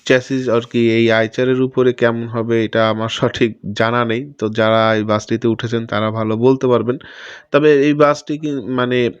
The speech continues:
এই চ্যাসিসটি কিন্তু বেশ, আহ, সুনামধন্য কিছু অপারেটরের কাছেও আছে। আপনারা জানেন ইতিমধ্যে হানিফের বহরেও নন এসি বিজনেস ক্লাস আছে, আহ, আইচারের উপরে, যেগুলো ঢাকা, আহ, রাজশাহী, চাপাই রুটে চলাচল করে।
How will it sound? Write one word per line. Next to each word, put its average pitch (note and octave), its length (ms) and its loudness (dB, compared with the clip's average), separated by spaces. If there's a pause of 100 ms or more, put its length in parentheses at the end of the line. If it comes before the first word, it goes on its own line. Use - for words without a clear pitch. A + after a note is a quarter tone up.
এই A#2+ 140 4
চ্যাসিসটি C#3+ 600 -2
কিন্তু C#3+ 380 -2
বেশ, C3 460 2
আহ, A#2 380 0
সুনামধন্য B2+ 680 -2
কিছু B2+ 280 -4
অপারেটরের A#2 480 2
কাছেও A#2 360 0
আছে। A2+ 320 2
আপনারা A2 320 -2
জানেন A2 320 -2
ইতিমধ্যে A2+ 460 -4
হানিফের A2+ 480 -2
বহরেও A#2 500 2
নন G#2+ 260 2
এসি A2+ 200 -6
বিজনেস A#2 500 -4
ক্লাস A2+ 280 2
আছে, G#2+ 380 0 (400)
আহ, G2 300 -2
আইচারের G#2+ 380 0
উপরে, B2 260 2
যেগুলো A2 560 2
ঢাকা, A2 640 0
আহ, F#2 880 -2
রাজশাহী, G#2+ 520 -2
চাপাই G#2 400 -2
রুটে G#2 340 -4
চলাচল G2 440 -2
করে। G#2 260 0